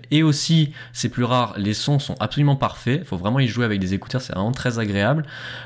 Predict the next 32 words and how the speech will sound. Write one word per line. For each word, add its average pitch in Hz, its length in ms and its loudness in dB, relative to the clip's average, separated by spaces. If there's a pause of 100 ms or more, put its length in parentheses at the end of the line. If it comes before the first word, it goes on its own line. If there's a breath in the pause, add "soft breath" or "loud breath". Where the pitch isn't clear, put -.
Euh, 104 300 4
on 120 80 2
peut 165 100 4
jouer 175 160 2
jusqu'à 143 320 0
quatre 156 220 0
joueurs 143 220 4
en 131 60 4
même 127 160 2
temps 147 280 2
avec 120 300 2
des 127 100 4
manettes. 117 640 2
Euh, 101 400 2
il 117 100 0
prévoit 156 400 2
normalement 131 420 2
une 107 180 2
app 135 140 0
Apple 113 260 -2
T 101 180 0
V. 113 140 4 (600 loud breath)
Euh, 101 480 2
donc 95 180 0
pour 87 220 -2
l'Apple 87 220 -2
T - 120 -4
V 101 80 2
qui 95 100 -2
sortira, 110 520 0
enfin, 95 200 -8
logiquement. 92 580 -2